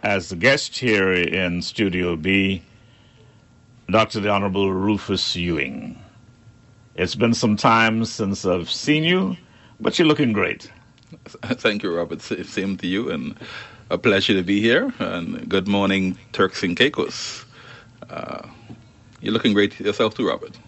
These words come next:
Speaker 1: Oh, thank you.
Speaker 2: All right.
Speaker 1: Well, I must say, even in your absence, there have been times that I have lauded you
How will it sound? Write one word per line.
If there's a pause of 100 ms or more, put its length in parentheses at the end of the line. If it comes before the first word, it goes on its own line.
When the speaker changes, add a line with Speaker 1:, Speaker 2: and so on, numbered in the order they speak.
(360)
Speaker 1:
Oh,
thank
you. (280)
Speaker 2:
All
right. (500)
Speaker 1:
Well,
I
must
say, (800)
even (100)
in
your (160)
absence, (520)
there
have
been
times
that
I
have
lauded
you